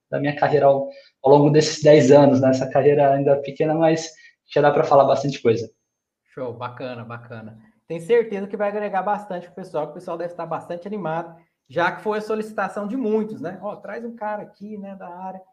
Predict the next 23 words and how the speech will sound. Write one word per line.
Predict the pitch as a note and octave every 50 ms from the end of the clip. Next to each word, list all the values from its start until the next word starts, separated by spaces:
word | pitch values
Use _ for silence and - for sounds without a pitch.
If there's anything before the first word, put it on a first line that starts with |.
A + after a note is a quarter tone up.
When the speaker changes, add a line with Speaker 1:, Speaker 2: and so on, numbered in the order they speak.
| _ _ _ _ _ _
Speaker 2:
que | - D#3
entenda | D3 - F3+ F#3+ G3+ G3+
um | F#3 -
pouco | F3+ F3+ F3+ F3+
dessa | E3+ E3 F3 E3+
parte | - D#3+ D#3+ D#3+
de | -
ciência | - F3+ E3 E3 - _ _
de | _ _
dados, | F3 D#3+ D#3 E3+ F3 F3 D#3 C#3+ C#3 D#3+
de | D#3 -
informação, | _ - D#3+ D3 C#3+ C3 - - - F3 F3 F3+ F3 D#3+
de | E3 -
tecnologia, | E3+ D3 - - D3+ C#3+ C3+ C3 B2+ D3 E3
que | E3
tem | - F#3+
essa | F#3+ - G#3
experiência, | F#3+ - - - G3 F#3+ F#3 E3+ F3 F#3 F#3 - _
que |
tem | - F3+
essa | F3+ - -
bagagem, | - F#3+ F#3+ - C#3 C3+ C3+ C3+ B2 A#2+ A#2+ A#2
né? | B2 - -